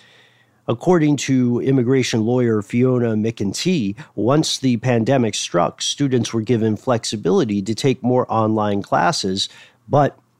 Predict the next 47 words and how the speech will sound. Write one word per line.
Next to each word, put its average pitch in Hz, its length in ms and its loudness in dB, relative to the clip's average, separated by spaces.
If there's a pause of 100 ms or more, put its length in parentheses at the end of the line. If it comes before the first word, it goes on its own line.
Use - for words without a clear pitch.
(120)
apparently 123 560 2
this 104 240 -2
only 113 220 2
held 104 220 0
true 151 320 0
for 104 440 -2
spring 107 500 0
and 98 160 0
summer 101 380 0
semesters. - 760 -4 (640)
McEntee 175 480 4
goes 143 240 4
on 131 200 4
to 120 80 0
say, 127 240 2
quote, 127 420 2
"This 143 300 0
is 131 160 0
an 127 100 0
unprecedented 120 960 2
public 113 320 0
health 123 300 0
crisis, 90 560 -4 (160)
and 120 100 0
I 135 200 2
don't 143 280 0
think 156 160 0
it's 127 160 -4
too 151 140 0
much 135 280 2
to 123 60 2
ask 120 260 0
for - 80 -6
the 107 120 -2
allowances 117 720 0
that 104 140 0
they 110 100 0
made 113 300 2
to 101 80 -6
continue, 98 580 0 (440)
especially 170 480 2
given 127 280 0
the 120 80 0
fact 120 320 0
that 110 80 0
we 110 140 0
clearly, 110 600 0